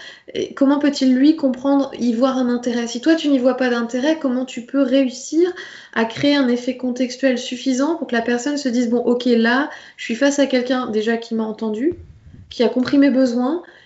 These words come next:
et j'ai l'impression qu'il a la solution, donc je vais essayer pour voir. »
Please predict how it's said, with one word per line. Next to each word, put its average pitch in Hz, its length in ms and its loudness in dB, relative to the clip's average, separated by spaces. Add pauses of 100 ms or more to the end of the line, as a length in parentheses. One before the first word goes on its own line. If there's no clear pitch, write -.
(240)
et 254 380 2
j'ai 233 180 2
l'impression 247 340 0
qu'il 277 200 0
a 240 40 2
la 233 140 0
solution, 240 480 -4
donc 285 460 -4 (320)
je 202 180 -6
vais 262 120 4
essayer 254 440 -2
pour 233 180 -8
voir. » 214 380 -4